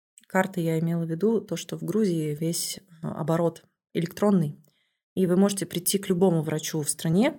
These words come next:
и он, забив ваши данные в компьютер, увидит все ваши исследования от всех врачей.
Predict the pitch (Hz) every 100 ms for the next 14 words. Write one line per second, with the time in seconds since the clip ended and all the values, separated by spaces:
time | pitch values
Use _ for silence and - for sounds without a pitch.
0 | - 170 160 160 - 175 170 156 - 151
1 | 156 151 170 - 160 160 - 151 175 170
2 | 151 143 143 - 160 - 262 - 170 160
3 | 202 190 - _ - 190 196 160 160 -
4 | 147 - 139 139 - - 160 _ _ _
5 | - 185 - - 160 - 156 151 - -
6 | -